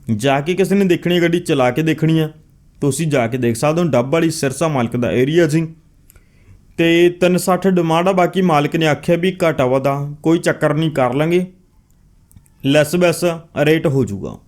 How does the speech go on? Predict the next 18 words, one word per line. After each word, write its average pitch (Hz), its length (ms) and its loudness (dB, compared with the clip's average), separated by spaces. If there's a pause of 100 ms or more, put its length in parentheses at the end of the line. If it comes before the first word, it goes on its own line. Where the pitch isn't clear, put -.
(360)
ਇੱਕ 160 220 -2
ਵਾਰੀ 185 240 2
ਤਿੰਨ 185 240 0
ਸੱਠ 160 320 0 (180)
ਡਿਮਾਂਡ 127 440 0
ਹੈਗੀ। 92 220 -6
ਬਾਕੀ 110 320 -4
ਅੰਦਰੋਂ 165 340 0 (800)
ਪੂਰੀ 160 240 0
ਸਾਫ਼ 127 320 -2
ਗੱਡੀ 139 240 0
ਪਈ 139 240 0
ਆ, 156 80 0 (460)
ਮਿਊਜ਼ਿਕ 156 420 0
ਸਿਸਟਮ 180 340 0
ਪੂਰਾ 170 220 0
ਵਧੀਆ 170 320 2
ਪਿਆ, 143 240 -2